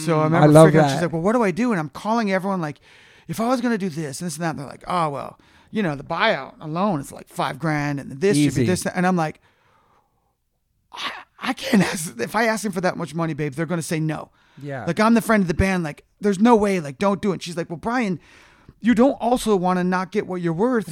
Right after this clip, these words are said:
Speaker 1: Like,
Speaker 2: Exactly, man. A
Speaker 1: and
Speaker 2: low
Speaker 1: I'm
Speaker 2: bar
Speaker 1: like,
Speaker 2: yourself.
Speaker 1: I'm like, "I'm not worth nothing right now. Like, I've never even, I, we don't
Speaker 2: Mm.
Speaker 1: know what we're doing." She goes, "That's right."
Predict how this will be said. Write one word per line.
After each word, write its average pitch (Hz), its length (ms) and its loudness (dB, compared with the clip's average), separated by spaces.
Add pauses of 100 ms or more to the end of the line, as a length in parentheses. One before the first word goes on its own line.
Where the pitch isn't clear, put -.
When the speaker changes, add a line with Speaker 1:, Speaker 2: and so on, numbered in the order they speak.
(100)
Speaker 1:
Like, 180 140 2
Speaker 2:
Exactly, 123 260 -4
man. 117 220 -8
A 127 60 -6
Speaker 1:
and 127 80 -2
Speaker 2:
low 143 80 6
Speaker 1:
I'm - 60 4
Speaker 2:
bar 131 100 8
Speaker 1:
like, 127 80 2
Speaker 2:
yourself. 120 160 -2
Speaker 1:
I'm 240 80 6
like, 247 160 2
"I'm 247 100 4
not 277 160 4
worth 254 220 4
nothing 220 420 2
right 202 200 2
now. 170 180 0
Like, 170 180 -2
I've 190 140 0
never 233 280 0
even, 208 480 -2
I, 196 120 4
we 226 180 2
don't 262 180 6
Speaker 2:
Mm. 202 40 2
Speaker 1:
know 220 140 6
what 247 120 2
we're 185 100 -2
doing." 202 320 2
She 143 140 -10
goes, 160 160 -4
"That's 180 240 0
right." 175 260 -2